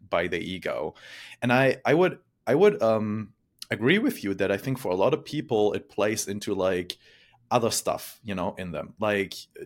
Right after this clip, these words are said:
childhood trauma or, like, whatever, like, they try to compensate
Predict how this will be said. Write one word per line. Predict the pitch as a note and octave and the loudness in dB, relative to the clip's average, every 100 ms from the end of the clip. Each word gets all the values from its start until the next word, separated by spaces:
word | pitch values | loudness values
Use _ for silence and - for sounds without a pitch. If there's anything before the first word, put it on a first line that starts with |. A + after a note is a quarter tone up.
| F#2+ | -12
childhood | - G2+ G2+ G2 | 0 0 2 -2
trauma | - G2 E2+ F2 E2+ | -2 -2 -2 -2 -2
or, | F2 | -2
like, | G2 G2 G#2+ | 0 -2 0
whatever, | G#2+ - A2 A2+ A2 | -2 0 0 2 2
like, | G#2 F#2+ F#2+ F#2 - _ - - _ _ - | 2 0 0 -4 -14 _ -20 -20 _ _ 2
they | G#2+ G#2 | 2 2
try | - G#2 | 2 2
to | G#2 F2+ | 2 -4
compensate | - F2+ F2+ B2+ A#2+ C#3+ C#3+ C#3 | -6 -6 -4 -4 0 2 2 0